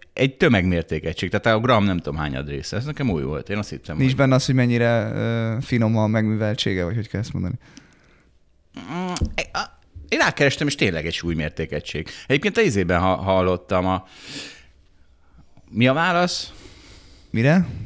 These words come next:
Speaker 2: Negyvenkettő?
Speaker 1: Tranzakciós
Speaker 2: Igen,
Speaker 1: költség.
Speaker 2: tranzakciós költség.
Speaker 1: Tranzakciós, na, a salátát fejre á-, árulják, ugye, a piacon? A gyémántot
Speaker 2: Én nem
Speaker 1: me-
Speaker 2: tudom, nem szoktam salátát venni a piacon.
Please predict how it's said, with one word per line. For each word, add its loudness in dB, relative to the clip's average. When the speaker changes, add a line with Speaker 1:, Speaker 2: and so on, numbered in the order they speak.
Speaker 2:
Negyvenkettő? 2
Speaker 1:
Tranzakciós 6
Speaker 2:
Igen, 4
Speaker 1:
költség. 2
Speaker 2:
tranzakciós -
költség. 4
Speaker 1:
Tranzakciós, 2
na, 2
a 0
salátát 2
fejre 2
á-, -2
árulják, -2
ugye, 0
a 2
piacon? -6
A -2
gyémántot 4
Speaker 2:
Én 4
nem -2
Speaker 1:
me- 0
Speaker 2:
tudom, -2
nem 0
szoktam -4
salátát 2
venni 0
a 4
piacon. 0